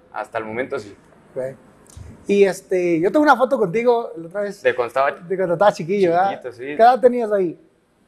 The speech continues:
Speaker 1: Siete, ocho años, más
Speaker 2: ¿Siete
Speaker 1: o menos.
Speaker 2: años?
Speaker 1: Pues eran mis primeras peleas amateur.
Speaker 2: Órale.
Speaker 1: Eran mis primeras peleas amateur. Creo que fue la primera que me dieron un trofeo.
Speaker 2: Órale. Fue en la
Speaker 1: La hacían Tortas.
Speaker 2: El Tortas. La hizo en el, ¿cómo se llama esta?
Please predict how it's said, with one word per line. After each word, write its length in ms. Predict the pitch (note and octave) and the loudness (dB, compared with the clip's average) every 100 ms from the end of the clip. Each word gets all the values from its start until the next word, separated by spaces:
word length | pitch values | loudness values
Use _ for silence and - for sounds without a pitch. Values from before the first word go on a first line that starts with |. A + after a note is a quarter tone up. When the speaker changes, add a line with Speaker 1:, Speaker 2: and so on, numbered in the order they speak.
| _ _ _ _ _ _ | _ _ _ _ _ _
Speaker 1:
Siete, 520 | - - G#2 A#2 A#2 | -16 -8 -6 -6 -6
ocho 300 | A2+ A#2 - | -6 -8 -8
años, 280 | A2 B2+ A#2 | -8 -8 -8
más 80 | A2 | -4
Speaker 2:
¿Siete 200 | F#3 G#3 | 0 0
Speaker 1:
o 40 | |
menos. 240 | A2 A2 - | 0 -4 -8
Speaker 2:
años? 100 | _ _ | _ _
Speaker 1:
Pues 220 | - C3+ | -4 0
eran 240 | E3+ F#3+ F#3 | 2 2 0
mis 140 | D3+ | -4
primeras 240 | - C#3 D3+ | -6 -6 -4
peleas 240 | D#3 D3+ | -4 -4
amateur. 380 | C#3+ A#2 B2+ - - _ _ | -6 -4 -4 -4 -20 _ _
Speaker 2:
Órale. 340 | - G#3 E3+ B2+ | 0 2 2 -2
Speaker 1:
Eran 160 | C3+ C#3+ | -4 -4
mis 100 | B2+ | -6
primeras 260 | A2+ A#2+ C3+ | -8 -8 -8
peleas 240 | A#2+ A#2+ | -8 -8
amateur. 280 | B2 A2 A2+ | -8 -8 -2
Creo 120 | D3 | -2
que 100 | D#3 | 0
fue 160 | F3 E3+ | 0 2
la 160 | E3+ D#3+ | 2 0
primera 320 | A#2+ C#3 C#3+ | -2 -2 -2
que 60 | |
me 80 | A#2 | -4
dieron 200 | A2+ B2+ | -4 -4
un 100 | B2 | -6
trofeo. 400 | B2 A#2+ A#2 G#2+ - _ _ _ _ - | -10 -6 -2 -2 -6 _ _ _ _ -4
Speaker 2:
Órale. 380 | C#3+ F3 D3 - _ | -2 0 -2 -8 _
Fue 160 | - F#3+ | 2 4
en 100 | G3 | 4
la 500 | G#3+ G#3 G3 F3 D#3 | 4 4 2 0 -2
Speaker 1:
La 80 | C3 | -4
hacían 280 | A#2 B2 B2+ | -4 -4 -4
Tortas. 460 | A#2 B2 B2 A2 - _ _ _ - | -2 -4 -2 -8 -10 _ _ _ -10
Speaker 2:
El 180 | F3+ E3 | -6 4
Tortas. 400 | F#3+ F3+ E3+ C#3+ | 4 6 0 0
La 180 | D#3+ F3 | 2 2
hizo 180 | E3+ | 2
en 100 | A3 | 0
el, 160 | G3+ E3+ | 0 -4
¿cómo 140 | A3 | -4
se 60 | A#3+ | -4
llama 120 | C4+ | -4
esta? 300 | B3 A#3+ F3+ | -2 -2 -2